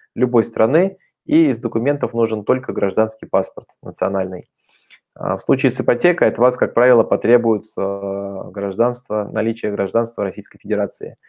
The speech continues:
Есть у нас некоторые страны-партнёры, где у нас единая экономическая зона, и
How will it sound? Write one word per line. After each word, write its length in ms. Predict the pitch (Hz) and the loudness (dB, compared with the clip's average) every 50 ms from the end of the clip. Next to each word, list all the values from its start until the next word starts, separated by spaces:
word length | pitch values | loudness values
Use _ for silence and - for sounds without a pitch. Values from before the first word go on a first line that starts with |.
| _ _ _ _ _ | _ _ _ _ _
Есть 200 | - 131 123 127 | 2 2 2 2
у 40 | - | 2
нас 160 | 120 113 117 - | 2 2 2 2
некоторые 320 | 117 110 - - 110 104 | -2 0 0 0 0 0
страны-партнёры, 800 | - - 110 110 107 101 - - 107 107 - 156 175 185 175 156 | 0 2 2 2 2 2 2 0 0 2 2 2 4 4 4 2
где 240 | 120 107 107 110 113 | 0 2 2 4 4
у 60 | 107 | 4
нас 200 | 107 104 - - | 2 -2 -2 -4
единая 320 | 107 101 113 113 107 104 101 | -6 -2 -2 -2 -2 -2 -4
экономическая 640 | - 101 104 104 107 104 98 - - - 104 104 | -2 -2 -2 -2 -2 -4 -6 -8 -6 -4 -2 0
зона, 400 | 101 123 151 170 170 151 127 110 | 2 4 4 4 4 4 2 0
и 680 | 104 - - - 107 107 107 104 104 101 98 101 101 95 | 0 -2 -4 -4 -2 0 0 0 0 0 -2 -2 -4 -6